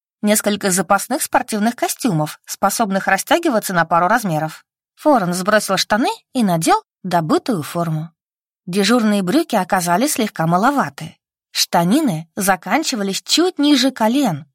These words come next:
и обтягивали филерианца так, что подчеркивали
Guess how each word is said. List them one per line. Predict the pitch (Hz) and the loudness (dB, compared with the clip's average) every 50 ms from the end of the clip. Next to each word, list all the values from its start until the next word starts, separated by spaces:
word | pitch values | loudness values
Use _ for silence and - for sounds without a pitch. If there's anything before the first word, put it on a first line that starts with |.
| _ - | _ -2
и | 247 | 0
обтягивали | 220 185 - - - 233 247 214 226 220 214 220 | 0 0 0 -2 -2 -2 -2 -2 -2 -2 -2 -2
филерианца | 220 - 220 214 208 220 233 240 240 220 - - 180 | -2 -2 0 0 0 2 2 2 2 0 -2 -4 -6
так, | 165 - 302 370 415 - - _ _ | -6 -6 -6 -8 -8 -12 -18 _ _
что | - - - - - 233 226 | -10 -10 -6 -4 -2 -4 -2
подчеркивали | - - 220 220 - - 320 370 381 - 269 214 196 185 180 170 165 | 0 0 -2 0 0 0 0 0 0 -2 -4 -2 -2 -2 -4 -6 -8